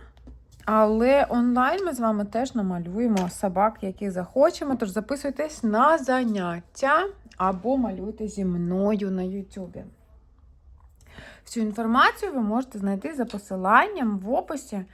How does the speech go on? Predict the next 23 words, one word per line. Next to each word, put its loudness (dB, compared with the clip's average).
Там 0
буде -4
мій -2
Instagram. -10
Так, -6
я 6
підточую -2
собі -10
олівчик. -6
І 0
готую 4
з -6
вами 4
просту 2
схему 0
малювання 2
мопсів. -2
В -6
мене, 2
ем, 2
лежить -4
мій 0
аркуш 2